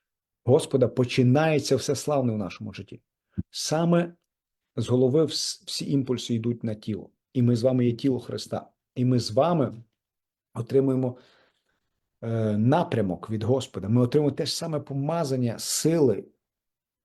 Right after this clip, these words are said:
яке, яке буде,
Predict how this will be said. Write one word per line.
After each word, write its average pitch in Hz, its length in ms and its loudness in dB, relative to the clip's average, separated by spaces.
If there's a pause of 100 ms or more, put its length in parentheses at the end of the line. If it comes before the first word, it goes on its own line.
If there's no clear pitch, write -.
(140)
яке, 123 360 0 (1200)
яке 120 420 4
буде, 127 420 2